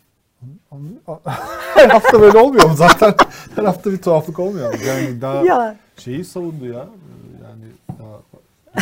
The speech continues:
Speaker 1: konuştuk ya yani Bursa Spor tribünlerine selam gönderdi. Artık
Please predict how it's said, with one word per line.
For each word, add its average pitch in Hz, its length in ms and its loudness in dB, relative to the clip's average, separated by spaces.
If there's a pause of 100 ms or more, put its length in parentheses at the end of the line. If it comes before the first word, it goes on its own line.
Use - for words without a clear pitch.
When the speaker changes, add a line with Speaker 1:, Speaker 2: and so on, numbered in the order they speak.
(160)
Speaker 1:
konuştuk - 420 -20
ya 208 80 -16
yani 143 260 -16
Bursa 139 220 -14
Spor 147 300 -16
tribünlerine 123 500 -16
selam 151 300 -16
gönderdi. 143 420 -16
Artık 120 280 -18